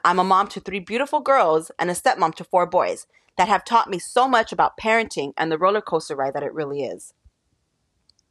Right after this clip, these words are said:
Let's face it, you don't have a guidebook when you become a parent, and as parents, we do our very best to ensure our children have everything they need and more. And as rewarding as parenting can truly be,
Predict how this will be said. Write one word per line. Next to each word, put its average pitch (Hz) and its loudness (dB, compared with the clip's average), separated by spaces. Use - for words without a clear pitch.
Let's - -2
face 330 2
it, - 2
you 240 4
don't 440 4
have 254 4
a 170 2
guidebook 160 2
when 165 -4
you 156 -6
become 196 -4
a 233 0
parent, - -6
and 185 -4
as 294 4
parents, 233 0
we 180 -6
do 175 0
our 165 4
very 214 2
best 233 -2
to 160 -16
ensure 160 -2
our 165 2
children 208 -10
have 180 -2
everything 208 -2
they 175 -8
need 143 -8
and 139 -16
more. 131 -14
And 269 12
as 247 2
rewarding 277 2
as - 0
parenting 240 4
can 220 4
truly 208 6
be, 180 2